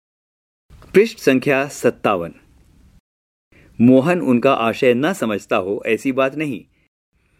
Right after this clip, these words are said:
लेकिन पिता की तरह ऐसे अनुष्ठान कर पाने का न उसे अभ्यास ही है और न वैसी गति। पिता की बातें सुनकर भी उसने उनका भार हल्का करने का कोई सुझाव नहीं दिया।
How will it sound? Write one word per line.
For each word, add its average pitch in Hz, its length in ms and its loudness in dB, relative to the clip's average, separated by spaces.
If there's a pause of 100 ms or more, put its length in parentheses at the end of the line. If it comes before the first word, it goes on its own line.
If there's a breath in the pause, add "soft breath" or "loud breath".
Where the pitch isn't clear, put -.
(240)
लेकिन 160 300 0
पिता 160 340 -2
की 170 140 -6
तरह 120 220 -4
ऐसे 120 380 -6
अनुष्ठान 120 540 -12
कर 110 180 -10
पाने 117 280 -8
का 165 200 -12 (260 soft breath)
न 135 120 -6
उसे 143 340 -8
अभ्यास 101 600 -12
ही 110 80 -10
है 185 300 -8 (320)
और 117 160 -2
न 185 260 -4 (200)
वैसी 107 300 -2
गति। 131 340 -2 (1400)
पिता 196 300 0
की 180 200 -2
बातें 113 360 -4
सुनकर 113 420 -6
भी 107 300 -6
उसने 147 480 -8
उनका 123 400 -6
भार 107 320 -8
हल्का 113 340 -6
करने 104 340 -8
का 107 160 -8
कोई 151 360 -2
सुझाव 101 400 -8
नहीं 101 220 -8
दिया। 82 280 -14